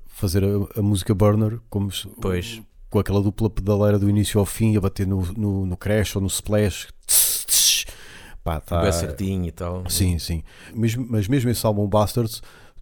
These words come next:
Speaker 1: todo ele eu acho que está, está com força, está com energia, mesmo a balada que, que lá está,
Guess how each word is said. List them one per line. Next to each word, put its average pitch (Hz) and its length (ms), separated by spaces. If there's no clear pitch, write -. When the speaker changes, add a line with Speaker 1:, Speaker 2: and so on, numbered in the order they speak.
Speaker 1:
todo 127 320
ele 135 220
eu 127 100
acho 127 220
que - 80
está, 131 600
está 117 300
com 131 180
força, 151 340
está 120 200
com 117 120
energia, 113 380
mesmo 127 280
a 127 40
balada 110 680
que, 104 440
que - 60
lá 104 80
está, 95 380